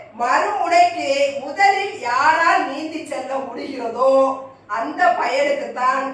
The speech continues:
என் மகளை திருமணம் செய்து கொடுப்பேன் என்றார்.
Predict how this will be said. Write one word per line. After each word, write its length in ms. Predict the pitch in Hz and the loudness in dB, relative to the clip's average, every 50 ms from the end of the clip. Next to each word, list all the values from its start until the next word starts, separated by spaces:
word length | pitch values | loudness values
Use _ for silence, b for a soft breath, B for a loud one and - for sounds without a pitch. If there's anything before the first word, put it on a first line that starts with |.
| - - - - - 220 226 | -10 -16 -20 -18 -12 -10 -8
என் 140 | 240 262 254 254 | -8 -6 -4 -4
மகளை 360 | 240 - 269 269 285 311 - - - - - - - - | -4 -2 -2 -2 0 2 0 0 0 -2 -8 -12 -16 -12
திருமணம் 600 | 262 269 311 330 330 330 339 330 320 302 311 294 - | -10 -8 -6 -4 0 2 2 4 4 2 0 -2 -4
செய்து 280 | 254 233 226 466 - - - - | -4 -4 -4 -4 -6 -6 -6 -2
கொடுப்பேன் 600 | - 240 233 - 208 220 240 247 254 254 247 - - - 208 | -2 -2 -2 -2 -2 0 2 2 4 2 2 0 -2 -6 -8
என்றார். 300 | 208 202 208 208 - | -8 -8 -8 -10 -10